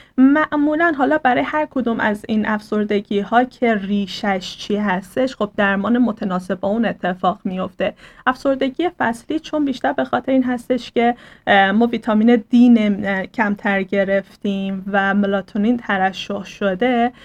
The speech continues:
معمولاً نور تراپی رو، یعنی نور درمانی رو پیشنهاد می‌دن و خیلی مواقع انجام می‌شه،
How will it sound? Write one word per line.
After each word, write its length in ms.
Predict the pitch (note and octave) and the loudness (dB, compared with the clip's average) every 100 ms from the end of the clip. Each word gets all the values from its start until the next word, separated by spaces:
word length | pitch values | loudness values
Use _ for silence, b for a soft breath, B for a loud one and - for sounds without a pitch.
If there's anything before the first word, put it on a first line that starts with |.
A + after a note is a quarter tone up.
| B B | B B
معمولاً 800 | A#3 C4 - C4+ C#4+ C#4 D#4 E4 | 4 4 4 4 4 4 2 4
نور 220 | C4+ G#3+ G#3 G#3 | 6 4 0 -4
تراپی 640 | G#3+ G3 F#3+ F#3+ - A3+ | -4 -2 -2 -6 -8 -6
رو، 240 | A3+ G3+ F#3+ | -2 -2 -2
یعنی 200 | F#3 G#3 | 0 2
نور 200 | G#3 F#3+ | 4 2
درمانی 800 | F#3 F#3+ G3+ F#3+ G3 G3 G#3+ A3 | 0 0 0 -2 -2 0 0 0
رو 260 | - - b b b _ | -4 -8 b b b _
پیشنهاد 720 | A3 G#3 G#3+ F#3+ F#3+ F#3+ - | -6 -2 0 0 0 -4 0
می‌دن 460 | G#3 G3+ G#3 G#3+ A3+ | -2 0 0 2 0
و 100 | G#3 | -2
خیلی 260 | - A3+ | -2 0
مواقع 460 | A#3 G#3 G3+ G3+ G3+ | 2 2 0 -4 -4
انجام 440 | - F#3+ F#3 G3+ G3 | -4 -4 -2 -4 -4
می‌شه، 580 | F#3+ F#3 - G3 G3+ | -6 -8 -4 0 0